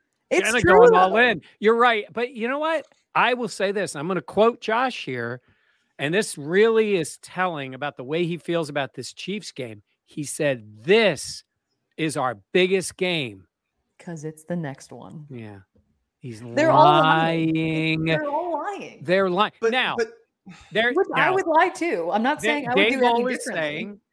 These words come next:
Speaker 2: Daboll is saying, and I agree. I tried to ask him yesterday.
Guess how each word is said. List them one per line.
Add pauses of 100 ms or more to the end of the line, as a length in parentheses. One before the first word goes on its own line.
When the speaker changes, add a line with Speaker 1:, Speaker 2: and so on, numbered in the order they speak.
(100)
Speaker 2:
Daboll
is
saying,
and
I
agree.
I
tried
to
ask
him
yesterday.